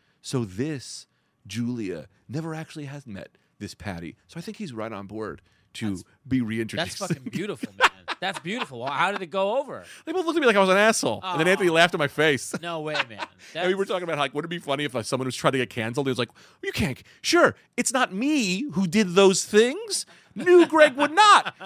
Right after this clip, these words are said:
Speaker 1: A matter of fact, you met old Greg. You should have told him something."
Speaker 2: I'm not proud of that, Greg.
Speaker 1: <laughs> Yeah.
Speaker 2: And
Speaker 1: I'm New
Speaker 2: this
Speaker 1: Greg.
Speaker 2: Greg talks about it all the time.
Speaker 1: <sighs> Yeah,
Speaker 2: Yeah.
Speaker 1: New Greg hates old Greg.
Speaker 2: You know what? That would actually work.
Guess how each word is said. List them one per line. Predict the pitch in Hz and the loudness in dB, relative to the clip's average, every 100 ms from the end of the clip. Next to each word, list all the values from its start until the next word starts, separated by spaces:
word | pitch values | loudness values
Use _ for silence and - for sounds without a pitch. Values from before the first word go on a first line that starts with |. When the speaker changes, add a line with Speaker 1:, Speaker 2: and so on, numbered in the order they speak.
| 175 | -2
Speaker 1:
A | 330 | 2
matter | 349 403 302 | 8 8 8
of | 240 - | 4 2
fact, | 370 349 131 - | 2 2 0 -14
you | 190 294 440 403 | -10 0 6 6
met | 269 247 440 480 - | 6 2 4 4 6
old | 226 208 170 | 6 6 8
Greg. | 202 175 | 6 6
You | 415 | 2
should | - 262 | 4 4
have | 240 | 8
told | 330 427 | 8 8
him | 277 | 6
something." | 190 - 156 107 - | 4 4 4 0 -6
Speaker 2:
I'm | 180 240 | -6 -4
not | 233 196 | -6 -10
proud | - 180 165 | -6 -6 -4
of | 147 120 | -8 -12
that, | 113 101 | -14 -14
Greg. | 107 101 90 | -14 -12 -6
Speaker 1:
<laughs> | |
Yeah. | 156 196 220 - | 0 4 4 0
Speaker 2:
And | 139 139 143 127 | -10 -10 -10 -4
Speaker 1:
I'm | 240 330 | -4 0
New | 311 | 0
Speaker 2:
this | 349 381 | 0 -2
Speaker 1:
Greg. | - | -4
Speaker 2:
Greg | 180 160 147 117 | -6 -6 -8 -10
talks | 143 143 - | -8 -8 -10
about | 131 117 101 | -12 -12 -12
it | |
all | 104 123 135 | -14 -14 -16
the | |
time. | 123 107 92 90 85 _ _ | -16 -18 -18 -20 _ _ _
Speaker 1:
<sighs> | - - | -16 -14
Yeah, | 196 | -12
Speaker 2:
Yeah. | 190 - | -14 -8
Speaker 1:
New | 226 | -6
Greg | 240 254 175 | -4 -6 -6
hates | 175 226 | -8 -6
old | 202 143 | -6 -6
Greg. | - | -8
Speaker 2:
You | 269 | -8
know | 277 | -8
what? | 220 | -8
That | 190 | -8
would | 233 | -6
actually | 202 - 156 | -8 -8 -12
work. | 107 110 104 | -12 -14 -16